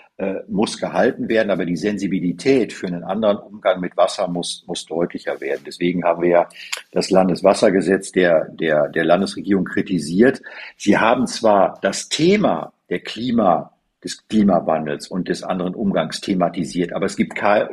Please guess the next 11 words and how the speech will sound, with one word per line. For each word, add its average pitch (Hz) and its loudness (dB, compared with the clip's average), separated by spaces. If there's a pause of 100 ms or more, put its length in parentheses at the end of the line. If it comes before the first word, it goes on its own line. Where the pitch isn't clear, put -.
(100)
zu 92 0
wenig 113 2
Instrumente, 107 0 (420)
um 208 4
tatsächlich 123 0
auch 101 4
dann 98 -2
handeln 104 4
zu - -6
können 78 -4
beispielsweise. 78 -4